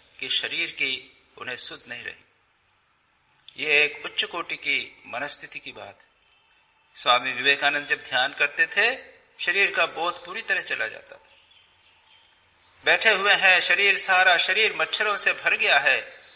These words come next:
लेकिन ध्यान में उन्हें शरीर का बोध ही नहीं। श्री रामकृष्ण एक बार शरीर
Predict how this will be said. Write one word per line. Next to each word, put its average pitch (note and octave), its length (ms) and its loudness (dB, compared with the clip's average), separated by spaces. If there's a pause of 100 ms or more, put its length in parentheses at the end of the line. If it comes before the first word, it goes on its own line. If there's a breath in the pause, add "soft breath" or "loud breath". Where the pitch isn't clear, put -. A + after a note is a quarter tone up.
(220)
लेकिन D#3+ 360 -2
ध्यान D#3+ 320 6
में F3 120 0
उन्हें E3 180 0
शरीर E3+ 320 -2
का D#3+ 140 0
बोध C#3+ 360 -4
ही F#3 320 -8
नहीं। D3 200 -6 (2250)
श्री D#3+ 120 0
रामकृष्ण D#3 600 4
एक G3 300 4
बार D3+ 200 8
शरीर C#3+ 320 2